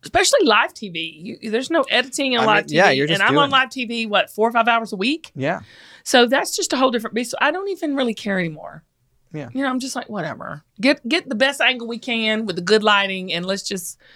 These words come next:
Speaker 1: just, you know, a wing and a prayer."
Speaker 2: Right. But are you trying, like, so you, you literally, it's just like you're, you're on there and whatever
Speaker 1: Whatever
Speaker 2: happens,
Speaker 1: happens,
Speaker 2: happens.
Speaker 1: happens.
Speaker 2: Okay.
Speaker 1: Now, I will say,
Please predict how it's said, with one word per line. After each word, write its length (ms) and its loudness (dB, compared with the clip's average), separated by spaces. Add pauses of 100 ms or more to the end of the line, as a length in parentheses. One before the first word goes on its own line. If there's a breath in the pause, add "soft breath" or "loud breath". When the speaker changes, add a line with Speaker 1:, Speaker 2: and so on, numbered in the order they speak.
(400 soft breath)
Speaker 1:
just, 380 -4
you 140 0
know, 100 2
a 60 4
wing 180 2
and 80 2
a 40 -2
prayer." 280 -2 (300)
Speaker 2:
Right. 220 0 (280)
But 220 4
are 40 4
you 200 -6
trying, 360 0
like, 200 4
so 400 2
you, 260 -2
you 160 0
literally, 400 6
it's 100 -4
just 200 -10
like 180 -4
you're, 140 -2
you're 240 0
on 140 2
there 360 2 (460)
and 220 -4
whatever 420 0
Speaker 1:
Whatever 340 4
Speaker 2:
happens, 320 -2
Speaker 1:
happens, 400 -6
Speaker 2:
happens. 60 -20 (140)
Speaker 1:
happens. 240 -14
Speaker 2:
Okay. 80 -14 (440 loud breath)
Speaker 1:
Now, 360 2 (440)
I 120 4
will 120 4
say, 420 2